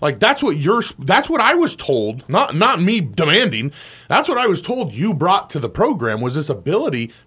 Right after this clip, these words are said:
to spring a big run like that. I think Adrian Martinez has a problem going. He has a problem. If it's, if it's one hundred percent, it's kind of reckless. Or if it's, it's fifty percent and I'm not really locked in.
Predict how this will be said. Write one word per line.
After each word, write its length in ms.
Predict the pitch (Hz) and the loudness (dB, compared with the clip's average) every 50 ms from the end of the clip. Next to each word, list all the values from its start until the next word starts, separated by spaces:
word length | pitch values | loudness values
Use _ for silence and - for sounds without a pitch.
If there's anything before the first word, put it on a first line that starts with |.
| _ - | _ -8
to 100 | - 143 | -6 -4
spring 680 | - - - - - - 135 - 123 175 208 220 202 | -4 -4 -4 -6 -8 -10 -8 -6 -4 -4 -4 -4 -4
a 60 | 160 | -4
big 220 | 139 160 143 107 | -4 -4 -6 -4
run 240 | 104 139 196 254 254 | -2 -2 -2 -2 -2
like 240 | 170 120 104 98 - | -4 -6 -6 -8 -8
that. 240 | - 107 95 - - - - - - - - - _ _ | -8 -8 -8 -8 -12 -18 -20 -20 -20 -20 -20 -20 _ _
I 200 | - 170 247 311 | 0 2 2 2
think 300 | 339 330 - 370 330 185 | 0 -2 -2 -4 -4 -4
Adrian 380 | 175 185 185 147 139 180 170 151 | -4 -4 -4 -4 -4 -2 -2 -2
Martinez 520 | 143 127 113 - - 143 156 175 175 156 - | -2 -4 -6 -6 -6 -6 -4 -4 -4 -4 -4
has 160 | 143 127 110 | -6 -6 -6
a 60 | 117 | -8
problem 640 | - - - - 120 123 131 127 143 143 139 117 98 | -10 -10 -8 -4 -2 -2 -2 -2 -2 -4 -4 -6 -8
going. 560 | 101 123 123 127 127 123 117 113 113 110 104 - - - - _ _ _ _ _ _ _ _ _ _ _ | -6 -6 -4 -4 -4 -4 -4 -6 -6 -8 -10 -12 -18 -20 -20 _ _ _ _ _ _ _ _ _ _ _
He 220 | - - 170 214 220 | -10 -6 -4 -2 0
has 200 | 233 294 294 262 | 0 0 -2 -2
a 60 | 202 | -4
problem. 760 | - - - 151 143 135 131 117 113 113 110 107 107 95 90 _ _ _ _ _ _ _ _ _ _ _ _ _ _ _ - | -6 -6 -2 0 0 0 0 -2 -2 -4 -4 -4 -6 -10 -14 _ _ _ _ _ _ _ _ _ _ _ _ _ _ _ -6
If 160 | 170 156 156 | -4 -2 0
it's, 220 | 196 196 196 - - 151 170 175 | 0 0 -2 -4 -8 -6 -6 -4
if 140 | - - - | -4 -4 -4
it's 140 | 180 156 - | -4 -4 -4
one 160 | 151 160 151 | -4 -4 -4
hundred 360 | 147 160 175 185 190 214 - | -2 -4 -2 -2 -2 -4 -4
percent, 440 | - - 208 196 - 208 202 208 202 - | -4 -6 -6 -4 -2 -2 -2 -2 -4 -6
it's 180 | - - - | -8 -8 -8
kind 280 | - - - 139 127 120 | -10 -10 -8 -6 -6 -6
of 160 | 110 90 - _ _ _ _ _ - | -6 -8 -10 _ _ _ _ _ -12
reckless. 600 | 107 113 113 - - 139 160 175 175 - - - _ _ _ _ _ _ _ _ _ _ _ _ _ _ _ - | -8 -8 -8 -6 -6 -6 -6 -6 -6 -10 -14 -16 _ _ _ _ _ _ _ _ _ _ _ _ _ _ _ -2
Or 340 | 151 147 151 151 147 151 | 2 2 4 2 2 2
if 140 | 151 139 - | -2 -2 -4
it's, 180 | 143 135 - - | -4 -6 -8 -8
it's 180 | - 151 143 - | -10 -8 -6 -2
fifty 320 | - 196 202 202 202 196 | 0 2 2 2 0 -4
percent 340 | 185 - 190 180 - 202 185 | -4 -4 -4 -2 0 0 -2
and 80 | 135 135 | -2 -2
I'm 80 | 131 127 | -4 -6
not 140 | 123 120 | -6 -6
really 180 | 117 120 113 104 | -4 -4 -2 -2
locked 320 | 101 92 85 82 - - | -2 -4 -6 -8 -10 -14
in. 220 | - 82 - - | -14 -14 -14 -16